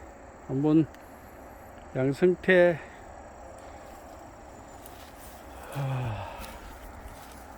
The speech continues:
부모님 자리를 한번 촬영을 한번 해봤습니다. 그러나 정확하게는,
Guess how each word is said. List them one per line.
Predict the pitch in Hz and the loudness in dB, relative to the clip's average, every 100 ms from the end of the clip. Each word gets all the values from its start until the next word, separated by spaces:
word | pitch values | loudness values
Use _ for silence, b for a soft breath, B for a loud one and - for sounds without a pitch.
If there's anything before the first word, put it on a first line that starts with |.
| - - - - - - - - - - - - - - - - - - - - - | -16 -16 -16 -16 -16 -16 -16 -16 -16 -16 -16 -16 -16 -16 -14 -14 -16 -16 -16 -16 0
부모님 | 165 170 170 165 | 8 12 12 12
자리를 | 160 165 160 156 170 165 | 12 8 8 10 10 8
한번 | 139 139 143 135 | 6 4 4 4
촬영을 | - 147 156 160 151 120 | 4 6 8 8 6 4
한번 | 135 135 127 | 2 4 4
해봤습니다. | 131 127 143 - 113 107 - - - - - - - - - - - - - - | 4 8 8 8 0 -2 -6 -14 -16 -16 -16 -16 -16 -16 -16 -16 -16 -16 -16 -4
그러나 | 147 151 | 4 4
정확하게는, | - 147 180 - 208 208 202 214 202 | 6 6 6 8 8 10 10 10 6